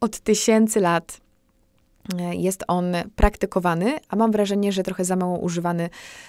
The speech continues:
e, współcześnie. Teraz bardziej się o tym mówi jak o medycynie alternatywnej, em, i niekonwencjonalnej, a tak naprawdę jest to coś tradycyjnego.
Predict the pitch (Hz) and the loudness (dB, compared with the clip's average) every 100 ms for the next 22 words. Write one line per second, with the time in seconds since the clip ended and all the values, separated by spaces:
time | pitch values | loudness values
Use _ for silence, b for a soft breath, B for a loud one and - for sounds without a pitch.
0 | B 170 170 - - 196 170 160 180 190 | B -4 -4 -6 -4 0 0 -2 0 0
1 | 220 214 202 185 190 196 - 185 185 190 | 0 2 0 0 0 -2 -4 0 0 2
2 | 190 185 - 175 170 185 180 180 175 180 | 0 -2 0 -2 -2 -4 -4 -4 -2 -2
3 | 180 175 170 160 156 175 B B B B | -2 -4 -4 -4 -8 -8 B B B B
4 | B - 180 170 170 - 170 160 165 175 | B -6 -4 -2 -4 -4 -4 -2 -2 -2
5 | 175 180 170 175 170 170 156 - - - | -2 -2 -2 -2 0 0 0 -4 -8 -12
6 | _ - 175 170 170 180 170 165 165 - | _ -8 -4 -2 0 0 0 0 -2 0
7 | 165 160 185 _ _ _ _ _ - 170 | 2 2 0 _ _ _ _ _ -10 -8
8 | - 175 170 165 165 156 151 156 214 | 0 2 2 -2 -2 -2 0 0 0